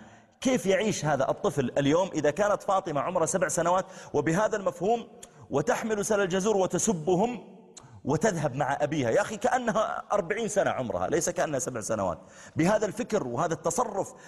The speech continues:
يعني ما قالت: "لا أخاف يضربوني"، وجاءت وأبعدت السلة وهربت، لا، أقبلت تبعده بكل هدوء وتسبهم وتقف بجانب أبيها وعمرها سبع سنوات. طبعًا لا شك أن تربية النبي عليه الصلاة والسلام متميزة، نكون واضحين يعني،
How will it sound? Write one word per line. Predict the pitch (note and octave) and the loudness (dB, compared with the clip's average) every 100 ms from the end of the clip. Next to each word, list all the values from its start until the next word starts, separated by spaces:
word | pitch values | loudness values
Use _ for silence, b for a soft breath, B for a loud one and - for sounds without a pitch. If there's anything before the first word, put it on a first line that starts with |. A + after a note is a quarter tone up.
| D3 | -2
يعني | D#3 F#3 G3+ | 0 0 2
ما | B3 | 2
قالت: | C4 A#3 A3 G#3+ | 2 2 0 0
"لا | G#3 - | -2 -2
أخاف | F#3 G3 | 0 0
يضربوني"، | G3 F#3 F#3+ G#3+ G#3 F3+ B C3+ | 0 0 0 0 -2 -2 B -4
وجاءت | - D#3 A3 - | 0 2 2 0
وأبعدت | F#3 E3 G#3 G3+ F#3 | 0 0 0 -2 -2
السلة | - A3 G3 | -2 2 2
وهربت، | F3 G#3+ G#3+ F3 - - B | 2 2 2 0 -4 -12 B
لا، | G#3+ - - | 0 0 0
أقبلت | B3 G3 G3+ F#3+ G3 | -6 0 0 2 -2
تبعده | D#3+ G#3 A3+ G3 | -2 -2 0 -2
بكل | F3 A3 G3 | -2 -2 0
هدوء | F#3+ B3 - B B | 0 0 -4 B B
وتسبهم | F3 F#3 F#3 A3+ F3 G3+ | 0 0 0 0 2 2
وتقف | F3 - - C3+ | 2 0 -2 -2
بجانب | D#3+ A3 B3+ - | 0 0 2 0
أبيها | C#3+ G2+ F2 B B - | 0 0 -4 B B -4
وعمرها | C#3+ F#3 C3+ | 0 0 0
سبع | A2 E3+ | 0 0
سنوات. | F3+ B2+ E2+ - - - - b b b b - | 0 0 -2 -6 -12 -16 -16 b b b b -4
طبعًا | A2+ | -2
لا | C3+ F#3 | 0 0
شك | G3+ G#3 - | -2 -6 -4
أن | C3+ B2 | 0 0
تربية | B2+ A2 C3+ G#3+ G3+ | 2 2 2 2 2
النبي | C#3 A2 B2 A2 | 0 0 2 2
عليه | G2 G2 | 0 0
الصلاة | - G#2 F#2+ | 0 -2 0
والسلام | F#2+ - A2 | -2 -2 0
متميزة، | G#2 G2+ F3+ A3+ A#2+ E2 - - - _ _ | 0 0 -2 -2 -2 -4 -8 -20 -20 _ _
نكون | - B2 D3+ | -4 0 2
واضحين | C#3+ B2+ F#3+ F#3+ G2+ | 2 0 -4 -4 -2
يعني، | E2 E2+ | -4 -6